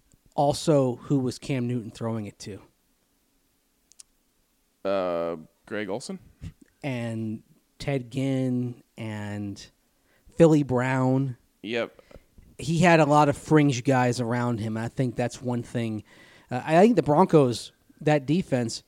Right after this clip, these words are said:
Speaker 1: I think they'd contain Tyreek Hill, Sammy Watkins,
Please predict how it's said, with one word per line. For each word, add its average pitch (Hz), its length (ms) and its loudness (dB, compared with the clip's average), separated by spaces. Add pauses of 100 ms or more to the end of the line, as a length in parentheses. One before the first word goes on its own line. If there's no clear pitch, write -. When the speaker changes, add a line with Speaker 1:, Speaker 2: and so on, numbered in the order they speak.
(260)
Speaker 1:
I 185 60 -4
think 269 140 0
they'd 170 220 2
contain 160 720 0 (420)
Tyreek 127 420 -4
Hill, 131 320 -4 (840)
Sammy 131 360 -2
Watkins, 117 680 -4